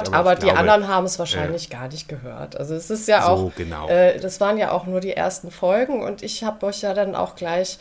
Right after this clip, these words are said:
Speaker 2: äh, postwendend ehrliches Feedback gegeben, sodass ihr auch
Speaker 1: Genau.
Speaker 2: immer noch, äh, äh,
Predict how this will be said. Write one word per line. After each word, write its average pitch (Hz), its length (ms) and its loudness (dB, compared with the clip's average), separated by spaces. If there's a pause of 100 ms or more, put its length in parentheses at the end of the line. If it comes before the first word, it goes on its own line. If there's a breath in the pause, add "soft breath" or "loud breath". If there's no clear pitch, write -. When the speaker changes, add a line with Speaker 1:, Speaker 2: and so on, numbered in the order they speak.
(460 loud breath)
Speaker 2:
äh, 180 180 0
postwendend 185 720 0
ehrliches 180 480 -8
Feedback 214 400 -6
gegeben, 202 500 -6 (440 loud breath)
sodass 185 400 0
ihr 175 320 0
auch - 160 -4
Speaker 1:
Genau. 85 320 -8
Speaker 2:
immer 208 260 4
noch, 202 400 -2
äh, 180 320 0
äh, - 20 -6